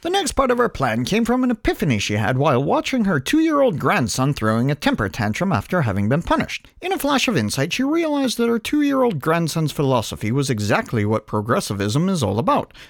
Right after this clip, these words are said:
Push the limits of what's acceptable, then act like a spoiled child when you don't get your way. So she successfully sulked her way into power and made way for the trend of electing the global president not based on competence,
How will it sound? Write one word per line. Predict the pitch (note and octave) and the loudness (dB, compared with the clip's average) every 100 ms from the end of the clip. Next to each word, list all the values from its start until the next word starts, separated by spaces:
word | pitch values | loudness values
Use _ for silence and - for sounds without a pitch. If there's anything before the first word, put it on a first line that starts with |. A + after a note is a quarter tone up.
| - | -6
Push | D#4+ - | -4 -2
the | C#4+ | 0
limits | B3+ A#3 - | 2 2 0
of | G#3+ | 0
what's | F3+ - | -2 -2
acceptable, | F#3+ - G#2 C3 C3+ | -4 -4 -4 -2 -2
then | E3 G3+ | 0 -2
act | C4+ - | -2 -2
like | A#3+ | -2
a | B3 | -2
spoiled | - E3 E3 D#3 | 0 2 2 2
child | A2+ A2+ B2+ | 2 2 2
when | C#3+ | 2
you | C3 | 2
don't | G2 - | 0 -2
get | A2 | -2
your | C3+ G#3 | 0 2
way. | - - - | 0 -4 -6
So | - E4+ | 0 2
she | - D4 | 2 0
successfully | - A#3+ - G#3 - G#3+ | 0 -2 -2 -4 0 0
sulked | G#3+ C3+ C3+ - | 0 0 0 0
her | C#3+ | 2
way | A#2 G#2+ | 4 4
into | A2+ C#3+ | 2 0
power | - F#2+ G#2 | 0 2 2
and | D3+ F3 | 2 2
made | G#3+ A#3 | 2 2
way | C#3+ A#2 | 2 2
for | A2 D3 | 2 -2
the | E3+ | -2
trend | - C4 C4 | -2 0 0
of | A3 | 0
electing | A3 B3+ - C4+ C4+ | 0 0 0 0 0
the | G3+ | 2
global | F3 F3 F3+ E3+ | 2 2 2 0
president | - A2 G#2 B2+ A#2 | 0 0 2 0 2
not | A2+ A#2 - | 0 0 0
based | A2 - | -2 0
on | F#2+ F#2+ | -4 -4
competence, | - G3 - | 0 0 0